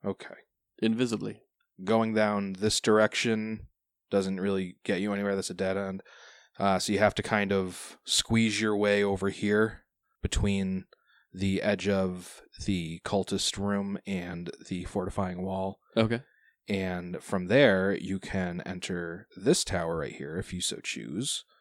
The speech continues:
Speaker 2: Um,
Speaker 1: Or you can continue going south and go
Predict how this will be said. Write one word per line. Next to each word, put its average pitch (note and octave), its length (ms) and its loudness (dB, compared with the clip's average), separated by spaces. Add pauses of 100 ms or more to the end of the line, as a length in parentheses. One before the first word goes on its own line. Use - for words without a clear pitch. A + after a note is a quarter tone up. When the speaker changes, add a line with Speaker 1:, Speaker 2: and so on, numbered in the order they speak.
(320)
Speaker 2:
Um, A2+ 200 2
Speaker 1:
Or F#2+ 180 2
you F#2 120 -2
can F2+ 140 -10
continue F#2 340 -10
going F2 280 -8
south D3 600 4 (100)
and F#2 300 -4
go F#2 580 -2